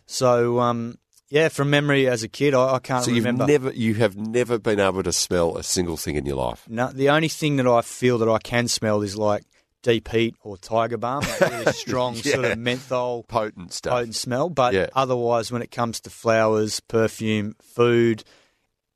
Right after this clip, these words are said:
Speaker 1: bad smells, which is probably something I'm very lucky being around, um, you know, dressing rooms for so long.
Speaker 2: <laughs>
Speaker 1: I've been fortunate that I can't smell because, uh, yeah, some of my teammates, uh,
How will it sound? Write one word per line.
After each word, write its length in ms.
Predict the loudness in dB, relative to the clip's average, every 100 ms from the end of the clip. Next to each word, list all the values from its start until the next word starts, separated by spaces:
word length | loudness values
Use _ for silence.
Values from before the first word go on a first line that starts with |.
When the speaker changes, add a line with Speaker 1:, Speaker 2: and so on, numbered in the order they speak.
| _ _ _ _ -2
Speaker 1:
bad 220 | 0 0
smells, 460 | -2 0 0 -2 -16 _ _ _ _ _
which 160 | -6 -4
is 160 | -4 -2
probably 280 | 0 0
something 340 | 0 -2 -2 -4
I'm 180 | -4 -2
very 220 | 0 2
lucky 360 | 0 0 -4
being 240 | -2 -2 0
around, 440 | 0 0 -2 -8 -8
um, 460 | -4 0 0 -2 -8 _ _
you 80 | -18
know, 80 | -10
dressing 340 | 0 0 2
rooms 280 | 0 0 -2
for 80 | -4
so 260 | 0 2 4
long. 240 | 2 2 -4 -6
Speaker 2:
<laughs> 200 | -4 0
Speaker 1:
I've 100 | 2
been 180 | 2 0
fortunate 520 | 2 2 2 -2 -2
that 100 | 0
I 60 | -2
can't 320 | 2 0 0
smell 300 | 0 2 2
because, 440 | -2 -4 -4 0
uh, 360 | 2 4 4 4
yeah, 180 | 2 2
some 200 | 0 0
of 80 | 2
my 100 | 0
teammates, 680 | 0 -2 0 0 0 -2 0
uh, 320 | 0 0